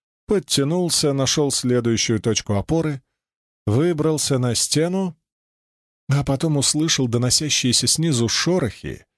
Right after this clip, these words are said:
едва сдержался от ругательства. Чёртов маг зачем-то лез вслед за мной, производя во время своего эпического восхождения огромное количество ненужного шума.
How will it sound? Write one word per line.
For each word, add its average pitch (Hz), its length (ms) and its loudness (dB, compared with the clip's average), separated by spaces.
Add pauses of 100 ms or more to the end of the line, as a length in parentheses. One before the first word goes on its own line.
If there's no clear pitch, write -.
(400)
едва 117 360 2
сдержался 135 640 0
от 139 120 -4
ругательства. 90 840 -4 (540)
Чёртов - 540 0
маг 143 240 0
зачем-то 113 500 0
лез 127 440 0
вслед 110 420 -2
за 135 160 2
мной, 156 380 -2 (560)
производя 135 560 2
во 139 140 0
время 135 240 -2
своего 131 440 2
эпического 135 720 0
восхождения 120 960 0
огромное 151 800 -2
количество 131 640 -2
ненужного 165 720 0
шума. 71 480 -4